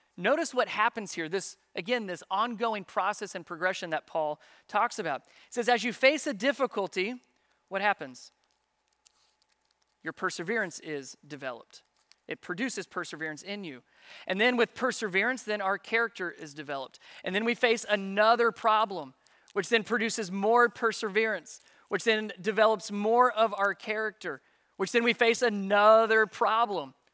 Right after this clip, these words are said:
which <laughs> produces perseverance, which develops more character. Do you see what's happening? Over and over and over, we go through this.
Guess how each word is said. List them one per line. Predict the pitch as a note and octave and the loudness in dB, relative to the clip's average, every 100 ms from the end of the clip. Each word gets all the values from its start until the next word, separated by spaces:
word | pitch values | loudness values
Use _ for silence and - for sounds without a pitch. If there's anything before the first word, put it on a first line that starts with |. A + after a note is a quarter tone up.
| _ - | _ -4
which | G3 - | -4 2
<laughs> | |
produces | G#3 D#3+ - C#4 G#3 A#3+ G3+ | 0 0 0 0 0 -6 -8
perseverance, | - A3 - A3+ A3 A#3+ G#3+ E3 - F#3 | -4 -4 -4 -6 0 2 2 -2 -10 -8
which | F#3 F#3 | -8 0
develops | G3+ D#3 F3+ F#3 A3 A3+ - | -2 2 6 6 6 0 -6
more | G#3+ G#3+ G#3+ - - - _ | -2 0 0 -2 -18 -20 _
character. | A3+ A#3+ B3 F#3 | 0 2 2 -2
Do | F3 | -6
you | |
see | F#3 A3+ | -6 -4
what's | G#3 | -4
happening? | F#3 F#3 A#3 A#3 C4 - _ _ _ _ _ _ _ _ _ _ _ | 0 -2 -2 -8 -12 -18 _ _ _ _ _ _ _ _ _ _ _
Over | G#3 B3 C#4+ C4 C#4 | 4 4 4 0 -2
and | A3 G#3+ - | -4 -6 -4
over | G#3+ B3 G#3+ A3+ | -2 -2 -2 -4
and | F#3+ G3 | -4 -10
over, | - G3 A3+ F3 E3 F3 _ _ _ _ _ _ _ _ _ _ _ _ | -6 -4 -2 -2 -6 -6 _ _ _ _ _ _ _ _ _ _ _ _
we | F#3 | -8
go | E3 G#3+ | -2 -2
through | G3+ F#3 E3+ | -2 -6 -8
this. | A#2+ A2 - | -10 -16 -20